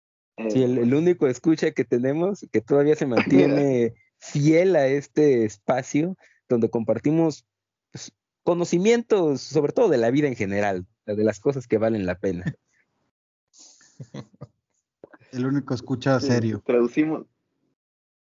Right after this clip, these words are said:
Speaker 2: <laughs>
Speaker 1: traducimos lo de la N F L a la vida real, güey. O sea, si lo profundizas más, güey, te puedes llevar unas muy buenas experiencias de vida.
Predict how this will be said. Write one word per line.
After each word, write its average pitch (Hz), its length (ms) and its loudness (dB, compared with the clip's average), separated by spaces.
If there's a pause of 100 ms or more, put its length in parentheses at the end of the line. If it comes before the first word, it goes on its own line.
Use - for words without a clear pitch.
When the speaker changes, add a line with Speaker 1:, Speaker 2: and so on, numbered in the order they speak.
(160)
Speaker 2:
<laughs> - 760 -6 (440)
Speaker 1:
traducimos 151 560 -2
lo 151 100 -6
de 127 140 -10
la 123 80 -14
N 135 140 -16
F 147 200 -18
L 147 180 -14
a 131 60 -12
la 113 120 -18
vida 123 240 -16
real, 104 300 -20
güey. 101 220 -20
O - 140 -20
sea, 113 100 -18 (480)
si 131 140 -4
lo 120 140 -6
profundizas 123 880 -10
más, 127 280 -14
güey, 175 220 -14 (320)
te 113 100 -10
puedes 120 300 -6
llevar 113 180 -6
unas 113 420 -14
muy 127 300 -6
buenas 120 380 -6
experiencias 110 600 -10
de 110 80 -8
vida. 113 220 -8